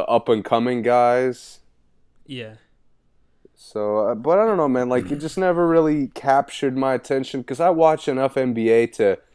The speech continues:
Speaker 1: to know who the young up-and-coming guys are.
Speaker 2: Mm-hmm.
Speaker 1: So I don't need the game to, like, like, Kuzma going off doesn't impress me 'cause I know he could do that.
Speaker 2: Right.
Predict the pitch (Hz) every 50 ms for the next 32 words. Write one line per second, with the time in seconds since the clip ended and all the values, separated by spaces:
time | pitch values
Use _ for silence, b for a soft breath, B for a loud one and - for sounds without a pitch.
0 | _ _ _ - _ - 123 110 110 117 117 120 120 123 127 123 - - 123 120
1 | 113 117 113 110 110 113 113 113 117 120 117 - 113 110 - 120 110 104 - 120
2 | 110 113 110 110 110 110 110 107 101 - - 90 98 101 101 107 110 110 113 -
3 | _ _ _ _ _ _ _ _ _ _ _ _ 156 147 147 175 185 - _ _
4 | _ _ - - _ _ _ 110 120 135 151 151 131 123 131 139 135 117 120 113
5 | 104 113 113 120 120 120 110 101 95 - - 101 92 92 90 92 87 - _ -
6 | - - _ _ _ _ _ _ _ - 127 131 - _ - - 180 190 202 202
7 | 160 185 190 175 160 131 143 160 165 156 147 139 156 180 165 143 135 - - -
8 | 151 - 165 160 151 147 131 - - 160 180 180 - - 135 98 92 87 - -
9 | 110 127 135 139 143 165 185 185 - 151 131 - 151 131 123 143 190 226 202 113
10 | 87 80 65 57 - - _ _ _ _ _ _ _ _ _ _ _ _ 143 127
11 | 117 110 101 -